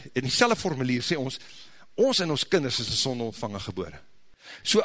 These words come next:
as ons en ons kinders nog sondaars is, luister mooi, as ons en ons kinders nog in sonde ontvange gebore is, dan beteken dit die doop wat in die plek van die besnydenis gekom het,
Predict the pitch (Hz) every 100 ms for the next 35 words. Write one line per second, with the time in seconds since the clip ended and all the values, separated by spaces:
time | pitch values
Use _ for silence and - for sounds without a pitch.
0 | - - - 233 254 202 180 - 233 190
1 | - 151 - - - 226 180 131 - -
2 | 117 - - - - - - - - -
3 | - 123 170 165 127 85 - - - -
4 | - 147 202 214 208 175 - 196 180 160
5 | 156 151 190 165 139 156 139 139 113 143
6 | 131 95 - - - - - - 160 156
7 | - 220 208 180 139 160 151 147 233 160
8 | - 147 147 139 - 190 190 165 143 123
9 | - 185 214 156 - 147 151 127 120